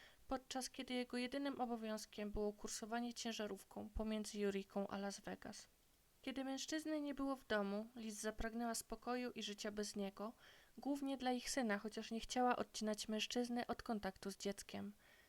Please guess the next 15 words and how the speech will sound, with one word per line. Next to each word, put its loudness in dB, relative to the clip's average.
Latem -2
tysiąc -2
dziewięćset -2
dziewięćdziesiątego -2
szóstego 0
roku 0
kobieta 0
wyprowadza 0
się -2
wraz 0
z -8
dzieckiem -4
do -6
swojej -2
babci, -2